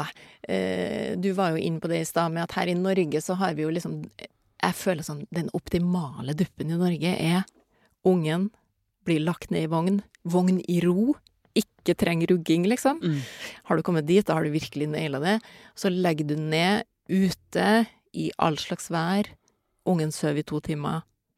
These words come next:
Speaker 1: du går og setter deg på kafé, og så der. Da.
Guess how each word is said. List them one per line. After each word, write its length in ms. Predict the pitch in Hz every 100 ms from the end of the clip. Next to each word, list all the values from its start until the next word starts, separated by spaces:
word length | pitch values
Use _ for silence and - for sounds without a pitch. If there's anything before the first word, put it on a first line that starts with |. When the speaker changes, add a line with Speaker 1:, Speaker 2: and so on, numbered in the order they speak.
| _
Speaker 1:
du 300 | 175 160 147 151
går 400 | 147 143 156 - - _ _ _ -
og 140 | 156
setter 240 | 156 -
deg 60 | -
på 80 | 139
kafé, 240 | 117 - - - _ _ _ _ -
og 80 | -
så 160 | - -
der. 240 | - - - _ _ _ _ _ _ _ -
Da. 200 | 151